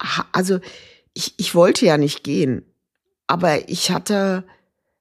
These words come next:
also ich hab so gemerkt, wie ich in between gestanden hab, ne? Also als sie angefangen haben, da Antikörper und Chemo reinzupumpen,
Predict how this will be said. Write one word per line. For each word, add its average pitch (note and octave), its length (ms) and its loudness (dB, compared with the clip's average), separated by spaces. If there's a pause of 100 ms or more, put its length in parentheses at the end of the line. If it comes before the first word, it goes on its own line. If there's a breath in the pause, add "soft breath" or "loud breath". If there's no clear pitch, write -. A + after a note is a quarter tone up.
(140)
also F#3+ 160 -2
ich F3+ 100 0
hab F#3+ 100 0
so G3 120 -2
gemerkt, F#3 500 2
wie F3+ 180 -2
ich F3+ 160 -2
in G#3 120 6
between G#3+ 400 2
gestanden C#3+ 580 -2
hab, - 200 -6
ne? F#3 260 -2
Also E3 220 0
als - 200 0
sie - 100 -6
angefangen F3+ 440 0
haben, E3 220 2 (680 soft breath)
da A#2+ 220 4
Antikörper F#3 800 2
und E3 160 2
Chemo G#3 360 4
reinzupumpen, F3 960 0